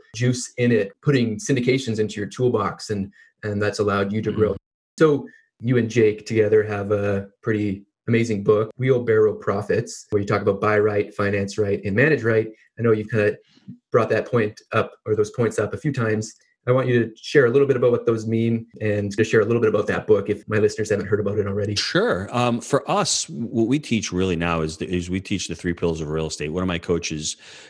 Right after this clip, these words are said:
Speaker 2: you know, brought it to us, and, and it makes so much sense. So everyone out there,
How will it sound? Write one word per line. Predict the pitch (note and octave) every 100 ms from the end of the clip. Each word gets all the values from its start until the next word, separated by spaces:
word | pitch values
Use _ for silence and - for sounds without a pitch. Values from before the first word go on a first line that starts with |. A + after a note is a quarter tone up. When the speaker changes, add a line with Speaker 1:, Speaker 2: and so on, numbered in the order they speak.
| _
Speaker 2:
you | -
know, | A2+
brought | F2+ G#2 B2
it | D3+
to | - F2+
us, | -
and, | E2+ F2 -
and | F#2
it |
makes | F#2+ A#2 -
so | A#2+
much | A2+ -
sense. | A2+ A2+ -
So | -
everyone | - A#2+ D3
out | A2+ B2 -
there, | D#2+